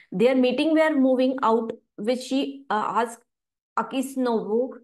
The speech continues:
to tell her the truth whether he really murdered his fellow merchant।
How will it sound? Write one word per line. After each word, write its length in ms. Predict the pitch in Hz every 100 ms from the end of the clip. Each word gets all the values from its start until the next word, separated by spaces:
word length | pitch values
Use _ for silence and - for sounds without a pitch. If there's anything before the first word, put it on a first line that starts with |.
| -
to 140 | 262 -
tell 260 | 226 254
her 180 | 226 240
the 200 | 220 254
truth 480 | 277 - - 294 269 - _ -
whether 220 | 214 247
he 180 | 226 247
really 380 | 214 208 233 254
murdered 280 | 214 196 220 220 220
his 120 | 233 -
fellow 220 | 196 185 180
merchant। 360 | 156 156 170